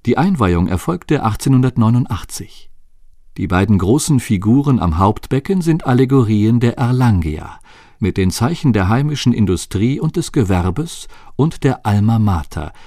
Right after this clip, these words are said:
das heißt der Universität, mit den Symbolen der Wissenschaft und einer Namenstafel bedeutender Professoren. Vom Platz aus gehen Sie weiter auf der Hauptstraße bis zur nächsten Querstraße.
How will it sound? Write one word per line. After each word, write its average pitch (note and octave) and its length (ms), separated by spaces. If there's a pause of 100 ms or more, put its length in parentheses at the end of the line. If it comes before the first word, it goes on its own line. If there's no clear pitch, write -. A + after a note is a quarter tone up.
(240)
das - 180
heißt G#2 260
der A#2 120
Universität, C3 1000
mit D#2+ 180
den E2 100
Symbolen G2 500
der E2 160
Wissenschaft B2+ 680 (280)
und F3+ 260
einer C3 160
Namenstafel F#2 840
bedeutender F2+ 640
Professoren. E2 800 (920)
Vom F#2 200
Platz A#2 320
aus E3+ 320
gehen G3 200
Sie D3 220
weiter G2+ 400
auf - 140
der F2 140
Hauptstraße G#2+ 800
bis E3 240
zur D#3+ 160
nächsten A2+ 420
Querstraße. D#2+ 800